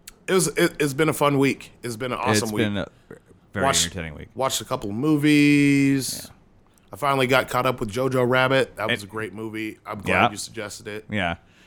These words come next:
Speaker 1: Should have watched it sooner.
Speaker 2: Entertaining, right?
Speaker 1: Oh, yeah.
Speaker 2: Yeah.
Speaker 1: Oh, yeah. It, wa-, it, wa-, it's been a fun week.
Speaker 2: Yeah.
Speaker 1: I'm gonna, I'm gonna continue to play Battletoads for the rest of this week and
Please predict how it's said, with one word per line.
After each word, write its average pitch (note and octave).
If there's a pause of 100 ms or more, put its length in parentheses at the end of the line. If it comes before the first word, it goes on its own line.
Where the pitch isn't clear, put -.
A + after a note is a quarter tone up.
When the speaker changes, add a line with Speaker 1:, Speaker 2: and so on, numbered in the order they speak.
(380)
Speaker 1:
Should A2+
have A2
watched A2
it B2
sooner. A2 (480)
Speaker 2:
Entertaining, F3+
right? A2 (120)
Speaker 1:
Oh, C#3+
yeah. F2+
Speaker 2:
Yeah. G2+ (200)
Speaker 1:
Oh, C3
yeah. - (800)
It, C3
wa-, D#3 (340)
it, D3
wa-, - (460)
it's F#3+
been G#3
a E3+
fun D#3+
week. A2 (360)
Speaker 2:
Yeah. -
Speaker 1:
I'm C#3
gonna, C3 (240)
I'm C3+
gonna A2+ (400)
continue D#3
to D#3+
play D3+
Battletoads A2+
for -
the G2+
rest G2+
of G2
this F#2+
week A#2
and F2